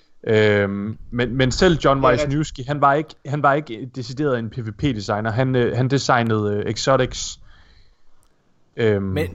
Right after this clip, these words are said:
Speaker 3: men Josh
Speaker 1: ja.
Speaker 3: Hamrick er
Speaker 1: Josh
Speaker 3: og
Speaker 1: Hamrick,
Speaker 3: var.
Speaker 1: han var lead, øh, en af lead-designerne på P V P. Det er korrekt.
Speaker 3: Og det, der er, det er jo så, at det her, det sker, der er nogle af deres, øh, store developers, der smutter. Og jeg tror, det har været fordi, at de vil droppe P V P.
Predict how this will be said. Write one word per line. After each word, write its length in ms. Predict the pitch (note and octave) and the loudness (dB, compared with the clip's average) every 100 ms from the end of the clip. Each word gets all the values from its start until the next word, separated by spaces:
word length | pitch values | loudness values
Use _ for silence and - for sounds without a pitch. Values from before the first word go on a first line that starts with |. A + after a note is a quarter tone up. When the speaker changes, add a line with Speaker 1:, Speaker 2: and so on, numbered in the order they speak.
| - | -6
Speaker 3:
men 120 | D#3+ | -4
Josh 240 | D#3+ E3+ F#3+ | 0 0 2
Speaker 1:
ja. 40 | |
Speaker 3:
Hamrick 300 | G#3 G#3+ D#3+ - | 0 -2 -8 -6
er 300 | B2+ A#2 - - | -4 -4 -2 2
Speaker 1:
Josh 260 | D3 - | 4 4
Speaker 3:
og 40 | E3+ | 4
Speaker 1:
Hamrick, 240 | F#3 E3+ | 4 4
Speaker 3:
var. 40 | A#2 | 2
Speaker 1:
han 180 | D3+ | 2
var 100 | D3 | 2
lead, 340 | C3 D3 D3 C#3 | 2 -2 -8 -12
øh, 200 | - - | -10 -8
en 200 | D3 C#3 | -4 -2
af 120 | A#2+ | 0
lead-designerne 680 | A#2+ B2 B2 - G#2 G#2+ G#2 | -2 -4 -4 -2 -2 -2 -6
på 160 | F#2+ A2+ | -6 -8
P 200 | G#2+ - | -6 -4
V 160 | A2 G2 | -4 -4
P. 300 | G#2 G2 - | -6 -6 -4
Det 80 | B2 | -4
er 40 | |
korrekt. 420 | - G#2 G2 F#2+ _ _ _ _ _ _ _ - | -2 -2 -4 -8 _ _ _ _ _ _ _ -8
Speaker 3:
Og 160 | D3+ F#3+ | -6 -2
det, 100 | G3 | 0
der 60 | |
er, 280 | D#3+ C#3 D3 D3+ - _ _ - | 2 2 2 -4 -16 _ _ -6
det 140 | E3+ C#3+ | 0 2
er 40 | |
jo 100 | C#3+ | 0
så, 140 | C#3+ B2+ | -2 -6
at 160 | - | -4
det 80 | F3+ | -2
her, 80 | E3+ | -2
det 120 | D#3 | -4
sker, 280 | - G#3 C#3+ | -4 -2 -2
der 160 | D3+ | -2
er 40 | D3 | -4
nogle 160 | D#3+ | -4
af 40 | F3 | -4
deres, 320 | C#3+ B2+ C3 | -4 -6 -8
øh, 120 | B2 | -12
store 300 | - E3+ E3+ | -8 -4 -4
developers, 380 | D3+ D3 E3+ C3 | -4 -4 -6 -10
der 60 | A#2 | -12
smutter. 280 | F3+ G#3 - - - _ | -10 -10 -12 -18 -20 _
Og 140 | - D#3+ | -2 2
jeg 140 | F#3+ | 2
tror, 220 | - G#3+ E3+ | 0 -2 -2
det 160 | D#3+ | -4
har 320 | - F#3 C#3+ | 2 4 4
været 220 | B2 B2+ B2+ | 2 -4 -4
fordi, 360 | C#3 D#3+ D3 | -8 -8 -8
at 100 | - | -8
de 100 | B2+ | -8
vil 80 | B2 | -6
droppe 400 | - A2 - A2+ | -4 -4 -2 -2
P 40 | |
V 40 | |
P. 60 | - | 0